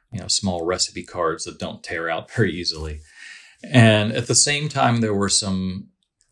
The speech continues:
horrific and unexplainable tragedies involving children in my community.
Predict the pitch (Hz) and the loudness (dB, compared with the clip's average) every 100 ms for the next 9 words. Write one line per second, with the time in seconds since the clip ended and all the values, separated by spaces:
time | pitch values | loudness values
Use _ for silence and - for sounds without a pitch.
0 | - - 110 113 135 - 95 95 - - | -6 4 6 8 6 4 0 0 -10 -10
1 | 95 90 90 98 - - - 123 123 - | -8 -6 -8 -10 -14 -18 2 8 8 6
2 | - 110 101 90 90 90 - 107 98 92 | 0 2 2 4 2 2 -2 2 4 4
3 | 87 85 82 80 85 82 80 76 95 82 | 0 -4 -4 -8 -6 -6 -6 -4 -2 -4
4 | 80 78 80 82 82 80 82 85 - - | -6 -8 -10 -10 -10 -10 -12 -14 -16 -6
5 | 95 80 76 87 82 80 76 53 - | -4 -4 -6 -12 -12 -12 -10 -10 -12